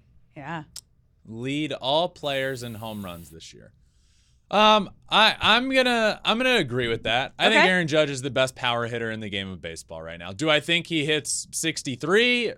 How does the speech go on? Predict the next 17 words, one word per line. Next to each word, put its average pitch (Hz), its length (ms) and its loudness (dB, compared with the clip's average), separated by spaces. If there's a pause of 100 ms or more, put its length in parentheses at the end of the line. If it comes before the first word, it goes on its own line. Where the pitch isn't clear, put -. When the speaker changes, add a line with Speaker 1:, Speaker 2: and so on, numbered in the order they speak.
(220)
Speaker 2:
<laughs> - 300 -12
and 143 220 -2
breaks 156 440 0 (220)
his 156 160 -2
own 220 240 4
record 226 540 4 (420)
and 143 180 -4
pushes 165 440 -2
towards, 156 480 -2
like, 139 300 0 (260)
Barry 170 240 4
Bonds' 220 680 0
right? 180 320 0
No, 127 400 -2 (400)
I, 135 140 0
I 135 160 0
don't. 95 260 -6